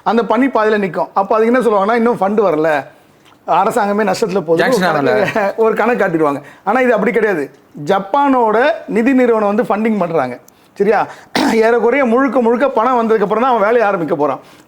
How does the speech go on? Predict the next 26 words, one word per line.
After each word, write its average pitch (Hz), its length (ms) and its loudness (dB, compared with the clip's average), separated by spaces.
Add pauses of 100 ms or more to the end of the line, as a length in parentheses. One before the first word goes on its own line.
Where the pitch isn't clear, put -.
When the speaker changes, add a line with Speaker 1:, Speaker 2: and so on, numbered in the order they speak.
Speaker 1:
ஒரு 196 120 0 (100)
தனியார் 262 360 2
நிறுவனம், 190 320 -2 (220)
சரியா? 214 180 2 (140)
பணத்தை 285 420 0
வாங்கிட்டு 202 300 -2
தான் 247 100 -2
நீங்க 185 180 -4
வேலை 180 160 0
செய்றீங்க. 131 260 -8 (520)
ஓசியில 233 340 0
வேலை 160 160 0
செய்யல. 120 200 -14 (340)
நீங்க 208 200 0
ஒண்ணும் 240 180 2
எங்களுக்கு, 175 380 0
எல் 220 100 2
அண்ட் 247 120 0
டி 214 80 0
நிறுவனம் 208 220 0
ஒண்ணும் 233 140 0
எங்களுக்கு 196 240 -2
பிச்சை 262 260 -2
போடல. 143 200 -2 (540)
ஓகேவா? 190 260 0 (360)
எங்க 214 120 2